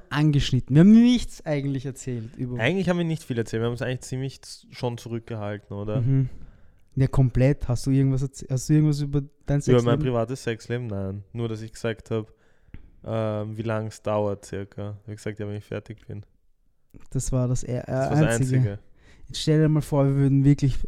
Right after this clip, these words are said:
Speaker 1: über Sex reden. Dann hätten wir vielleicht mehr
Speaker 2: Hätten wir vielleicht
Speaker 1: Kommentare.
Speaker 2: mehr Zuschauer. Aber traurig irgendwie.
Speaker 1: Ja,
Speaker 2: Wir sind ja kein
Speaker 1: ja.
Speaker 2: Sex-Podcast hier. Wir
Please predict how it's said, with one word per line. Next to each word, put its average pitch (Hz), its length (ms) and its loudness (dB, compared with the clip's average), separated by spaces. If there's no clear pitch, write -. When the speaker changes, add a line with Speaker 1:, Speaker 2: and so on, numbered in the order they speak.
Speaker 1:
über 139 260 0
Sex - 400 -6
reden. 120 380 -6
Dann 127 100 2
hätten 139 160 4
wir 135 60 0
vielleicht 131 460 4
mehr 131 360 2
Speaker 2:
Hätten 110 100 -12
wir 113 40 -12
vielleicht 147 180 -4
Speaker 1:
Kommentare. 120 360 2
Speaker 2:
mehr 120 120 2
Zuschauer. 117 200 -6
Aber 120 180 -4
traurig 95 640 -10
irgendwie. 101 480 -12
Speaker 1:
Ja, 98 80 -12
Speaker 2:
Wir 123 80 -8
sind 156 120 0
ja 139 60 4
kein 131 120 -4
Speaker 1:
ja. 120 80 -8
Speaker 2:
Sex-Podcast 113 720 -6
hier. 101 140 -16
Wir 101 80 -16